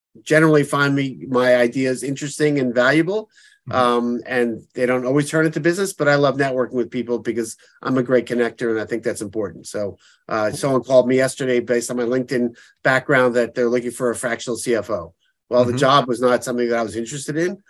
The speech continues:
Speaker 1: I
Speaker 2: Mm-hmm.
Speaker 1: turned them on to a fractional C F O firm that may, they may be able to place someone there. So
Speaker 2: Huh.
Speaker 1: I, I love connecting people. So
Speaker 2: Yeah,
Speaker 1: I'd love to talk to
Speaker 2: absolutely.
Speaker 1: anybody.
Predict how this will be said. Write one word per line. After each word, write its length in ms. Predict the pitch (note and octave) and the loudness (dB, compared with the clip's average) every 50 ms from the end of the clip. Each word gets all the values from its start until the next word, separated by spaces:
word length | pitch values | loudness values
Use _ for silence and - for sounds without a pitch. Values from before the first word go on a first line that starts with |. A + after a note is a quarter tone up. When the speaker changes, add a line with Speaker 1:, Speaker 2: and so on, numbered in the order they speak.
| _ _ _ - | _ _ _ -2
Speaker 1:
I 80 | - B2 | -2 -2
Speaker 2:
Mm-hmm. 80 | A#2 A2+ | 0 2
Speaker 1:
turned 180 | C#3 C3 B2 | 0 2 2
them 120 | B2 A#2+ A#2 | 2 2 2
on 160 | A#2 A#2 A2+ | 2 2 0
to 120 | - B2+ A2+ | -2 -4 -4
a 60 | G#2 | -4
fractional 460 | G2 - - B2 A2+ G#2+ - B2 A2 | -6 -6 -6 -6 -6 -4 -6 -8 -8
C 160 | - - A#2 | -6 -4 -4
F 140 | A2 G2+ - A2+ | -4 -4 -4 -6
O 100 | G#2 G#2 | -8 -6
firm 400 | - - C3 C3 C#3 C#3+ D3 C#3+ _ _ _ _ - | -6 -4 -2 -2 0 -2 -4 -6 _ _ _ _ -4
that 120 | C3 C3+ C#3 | -2 2 4
may, 260 | D3 D3 C#3+ C#3 - - _ | 4 4 2 0 -4 -12 _
they 200 | - C3 C3 C3 | -6 -2 -2 0
may 180 | B2 B2+ B2+ B2 | 2 2 2 4
be 80 | B2 B2 | 4 2
able 120 | A#2+ A2+ | 2 2
to 120 | - B2 A2 | 0 -6 -6
place 300 | F#2+ - B2 A2+ A2 - | -6 -4 -4 -4 -4 -6
someone 260 | - G2 F#2+ F#2 F2+ | -6 -8 -8 -8 -10
there. 180 | F2+ F2 E2 E2+ | -10 -12 -12 -14
So 280 | F2+ - A2+ G#2 F#2 - - - - | -10 -10 -10 -10 -10 -12 -20 -20 -18
Speaker 2:
Huh. 100 | D4+ C4 | -12 -4
Speaker 1:
I, 300 | - D3 D3+ D3+ - D3+ | 2 2 2 2 4 4
I 20 | D#3+ | 6
love 240 | D3+ D3+ C#3+ - - | 6 6 4 4 2
connecting 380 | C#3+ B2 G#2 F#2 - A2+ G2+ | -2 -4 -4 -4 -6 -10 -10
people. 300 | - F#2+ F2 - F2 F2 | -10 -12 -14 -14 -16 -16
So 320 | F2 - G#2+ G2+ F#2+ F2+ - - A2 | -10 -8 -8 -8 -8 -10 -14 -16 -10
Speaker 2:
Yeah, 120 | - - | -8 -8
Speaker 1:
I'd 120 | A2+ G#2+ A#2+ | -8 -6 -8
love 160 | C3 B2 A#2 | -10 -10 -10
to 60 | - A#2 | -10 -6
talk 60 | A#2 | -6
to 60 | A#2+ | -6
Speaker 2:
absolutely. 280 | A2 A#2+ A#2 G#2 G2+ F#2 | -6 -6 -8 -12 -12 -12
Speaker 1:
anybody. 340 | E2 E2+ E2 D#2+ - - | -14 -14 -16 -18 -20 -20